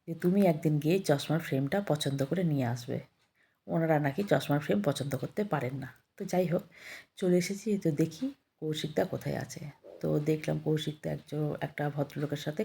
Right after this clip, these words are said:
কথা বলছে, আমাকে বললো, "একটু ওয়েট করো, তারপর গিয়ে আমি চশমার ফ্রেমটা দেখাচ্ছি।" তো আমরা এই চিত্তরঞ্জন অপটিকোতেই, মানে, সবাই, আমাদের বাড়ির ফ্যামিলি সবাই আর কি, চোখটা এখানেই দেখাই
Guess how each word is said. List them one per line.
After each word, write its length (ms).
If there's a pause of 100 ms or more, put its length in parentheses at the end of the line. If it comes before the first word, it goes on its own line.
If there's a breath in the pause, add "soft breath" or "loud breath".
কথা 240
বলছে, 400
আমাকে 320
বললো, 280
"একটু 220
ওয়েট 200
করো, 260 (600 loud breath)
তারপর 260
গিয়ে 220
আমি 160
চশমার 360
ফ্রেমটা 400 (180)
দেখাচ্ছি।" 480 (960 loud breath)
তো 80
আমরা 480
এই 160
চিত্তরঞ্জন 460
অপটিকোতেই, 640 (140)
মানে, 140
সবাই, 360
আমাদের 280
বাড়ির 200
ফ্যামিলি 360
সবাই 300
আর 80
কি, 180
চোখটা 400
এখানেই 320
দেখাই 340